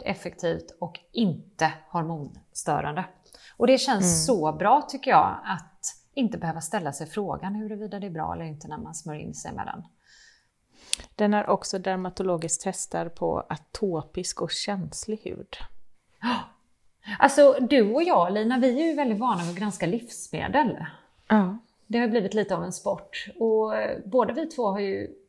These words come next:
Speaker 1: har ju liksom sneglat lite på den där skönhetsindustri genom åren, långt innan vi började samarbeta med Skinnon faktiskt. Och lite förundrats över att den verkar vara så förskonad från granskande ögon, eller hur?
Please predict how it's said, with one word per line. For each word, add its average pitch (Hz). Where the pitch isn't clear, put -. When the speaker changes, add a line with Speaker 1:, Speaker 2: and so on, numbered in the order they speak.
Speaker 1:
har 226
ju 220
liksom 190
sneglat 226
lite 269
på -
den 196
där 185
skönhetsindustri 202
genom 202
åren, 180
långt 202
innan 196
vi 165
började 165
samarbeta 160
med 165
Skinnon 170
faktiskt. 175
Och 202
lite 208
förundrats 196
över 160
att 151
den 196
verkar 202
vara 180
så 165
förskonad 196
från 170
granskande 196
ögon, 196
eller 208
hur? 226